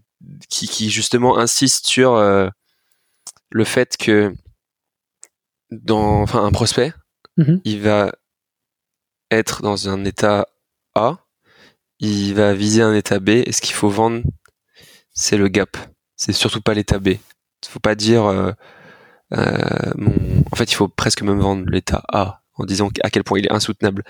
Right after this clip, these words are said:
Speaker 1: Mais il est, il
Speaker 2: Hmm.
Speaker 1: est très, très intéressant sur, euh, sur, euh, sur le process de vente et sur comment être, euh, justement customer centric, enfin,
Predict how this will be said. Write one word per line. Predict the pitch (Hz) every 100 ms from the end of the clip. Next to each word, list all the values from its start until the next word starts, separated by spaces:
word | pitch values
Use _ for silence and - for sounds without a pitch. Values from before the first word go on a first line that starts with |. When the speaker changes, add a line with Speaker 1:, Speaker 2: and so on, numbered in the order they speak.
| - -
Speaker 1:
Mais | 117
il |
est, | 120
il | 160
Speaker 2:
Hmm. |
Speaker 1:
est | 120
très, | - 139
très | 107 -
intéressant | 127 113 113 113 -
sur, | 113 - 113
euh, | 110 117 _ _ - - - - - _
sur, | - - - 107 104
euh, | 95
sur | -
le | 104
process | - 113 110
de | 104
vente | 110 110 110 117 113 -
et | 104
sur | 95 - - _
comment | - 104 107
être, | 104 -
euh, | 101 101
justement | 104 95 107 101
customer | - 110 107 104
centric, | - 98 113 -
enfin, | -